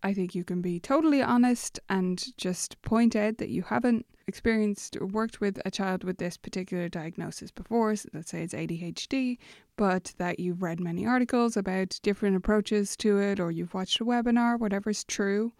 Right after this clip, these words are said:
This is the approach you're thinking of trying, and that you'll involve them in the process and get to know their child so that you'll adapt it to suit them. And you can also talk about the fact that you adapt all your lessons to each particular student.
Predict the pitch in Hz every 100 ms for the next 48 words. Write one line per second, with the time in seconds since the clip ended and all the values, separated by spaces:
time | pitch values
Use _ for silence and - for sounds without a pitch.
0 | - - 226 220 196 196 185 185 180 -
1 | 175 170 196 185 180 175 - 226 226 220
2 | 220 _ _ _ - 208 190 185 190 190
3 | 196 208 208 202 196 208 208 196 - 190
4 | 190 196 190 190 185 196 - 196 190 185
5 | 185 165 185 185 190 196 - 190 180 180
6 | 160 - 190 180 - - - 185 - 180
7 | 170 - - _ _ - 196 - - -
8 | - - 220 240 277 302 339 269 233 202
9 | 202 185 208 202 185 185 - - - _
10 | _ - 214 214 214 208 - 190 202 202
11 | 175 165 165 175 170 - - 180 - -
12 | 196 175 170 175 - - 170 190 247